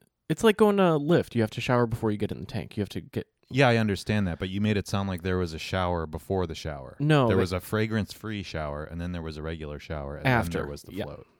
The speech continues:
Speaker 1: No, no, no, no.
Speaker 2: Okay.
Speaker 1: No, it's just to get yourself clean with the, the charcoal thing, then go do your float, and then enjoy the Le Labo products afterwards.
Speaker 2: Uh-huh.
Speaker 1: But the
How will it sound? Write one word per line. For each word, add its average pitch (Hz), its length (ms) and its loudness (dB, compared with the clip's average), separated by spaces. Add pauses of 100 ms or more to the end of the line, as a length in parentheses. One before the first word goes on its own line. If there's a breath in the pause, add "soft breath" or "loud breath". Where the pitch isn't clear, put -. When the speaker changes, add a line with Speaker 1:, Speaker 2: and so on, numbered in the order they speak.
(180)
Speaker 1:
No, 151 200 6
no, 113 80 2
no, 82 260 -8
no. - 340 -12
Speaker 2:
Okay. 65 220 -10 (240)
Speaker 1:
No, 139 160 4
it's 107 140 -2
just 156 220 -2
to 120 240 2 (280)
get 117 140 0
yourself 127 360 -2
clean 120 240 0
with 113 120 -4
the, 113 240 0 (240)
the 120 100 2
charcoal 101 420 -2
thing, 95 320 -6 (680 soft breath)
then 113 140 2
go 117 160 4
do 120 100 2
your 113 100 2
float, 107 260 0
and 107 120 -2
then 104 240 -4 (260)
enjoy 110 360 0
the 98 100 -4
Le 95 240 -2 (140)
Labo 92 160 -4
products 107 440 0
afterwards. 92 600 -8
Speaker 2:
Uh-huh. 80 260 -6 (720 soft breath)
Speaker 1:
But - 140 -6
the 110 140 -2